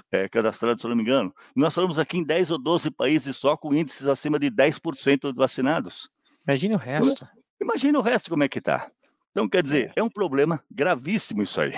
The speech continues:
Speaker 1: Em termos de população, a China hoje tem um bilhão e meio
Speaker 2: Nossa.
Speaker 1: de chineses.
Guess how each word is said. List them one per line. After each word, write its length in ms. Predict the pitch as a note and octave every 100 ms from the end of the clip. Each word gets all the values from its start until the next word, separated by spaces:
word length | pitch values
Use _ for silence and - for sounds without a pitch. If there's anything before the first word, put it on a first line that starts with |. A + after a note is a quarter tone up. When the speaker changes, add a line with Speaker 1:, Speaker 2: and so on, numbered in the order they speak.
| - - _ - - - -
Speaker 1:
Em 80 | F3+
termos 240 | D#3+ A3+ E3+
de 100 | G#3
população, 800 | G#3 - G3 F3 - C#3+ G#2 D#2 - - - - - _
a 100 | -
China 280 | C3 - G#3
hoje 220 | G3+ G3 C#3
tem 160 | F#3 F3+
um 120 | F3+
bilhão 560 | D3 E3+ C#3+ D3 A#3 A#3
e 80 |
meio 460 | D3+ C#3 G3 C#3 F#2+ - - - _ _ _ _ _ _ _ _ _ -
Speaker 2:
Nossa. 180 | D3 C3+
Speaker 1:
de 100 | C3+
chineses. 920 | - A#2+ A#2 G#2 - - - - -